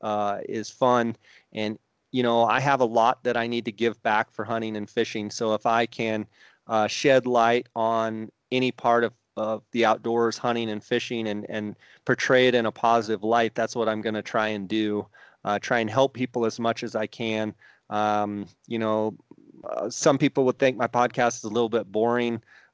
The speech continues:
Uh, it's, it's very detail oriented. It's, uh, um, you know, very educational, very informational. Uh,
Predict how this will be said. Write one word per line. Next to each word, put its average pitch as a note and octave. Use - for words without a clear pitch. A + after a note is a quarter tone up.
Uh, G#2+
it's, -
it's A#2
very B2
detail B2
oriented. A#2
It's, G#2+
uh, G#2+
um, E2+
you F#2+
know, G#2+
very B2
educational, B2
very A#2
informational. A#2
Uh, G#2